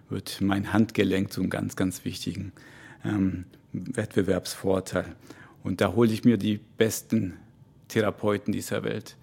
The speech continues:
Stichwort Therapeuten, hast du dich schon mit deinen Leuten im Haus unterhalten? Hatten die schon solche Leute bei sich im Haus? Also Leute, die mit Beschwerden wegen Gaming oder E-Sports bei euch, ähm,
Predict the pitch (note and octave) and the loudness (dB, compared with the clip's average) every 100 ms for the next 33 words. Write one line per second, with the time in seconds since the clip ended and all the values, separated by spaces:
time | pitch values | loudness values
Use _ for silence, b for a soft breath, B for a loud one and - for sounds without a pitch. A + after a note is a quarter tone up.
0 | b b b b b - B2+ A#2 B2 A#2+ | b b b b b -4 2 4 4 6
1 | A2 - B2+ B2+ A2+ A2 A2 A2 G#2 - | 4 4 2 4 2 2 -2 -2 -2 0
2 | A2+ G#2+ G2+ G#2 G#2 G#2 G2+ A2 - B2+ | 2 2 2 2 2 2 0 0 4 6
3 | C3 B2+ C3+ D3 C3+ C3+ A#2+ C3+ - A#2+ | 6 2 -2 -2 0 0 0 -2 0 0
4 | G2 B2 D3 C#3+ D3 C#3+ C#3 C#3 D3 C3+ | 0 -2 0 0 2 2 2 0 2 4
5 | C3 C3 C#3 C3+ B2 C3 - C3+ A2+ A#2 | 4 2 -2 -2 -2 -4 2 2 2 -4
6 | - - - - B B B B - G2 | -4 -6 -8 -12 B B B B 2 2
7 | G2+ F#2 F2+ F2 - F#2 - G2+ G2 A2 | 2 2 2 2 0 -2 0 2 2 0
8 | G#2+ F#2 - G#2+ G#2 F#2+ G2 G#2 A2 A2 | -2 -4 -4 -6 -8 -2 0 2 0 -2
9 | - - A2+ - - G#2 G#2+ - - G#1+ | -4 -4 -6 -8 -4 -4 -4 -8 -4 -2
10 | - G#2 - A#2+ A#2 A2 | -2 -4 -6 -4 -2 -4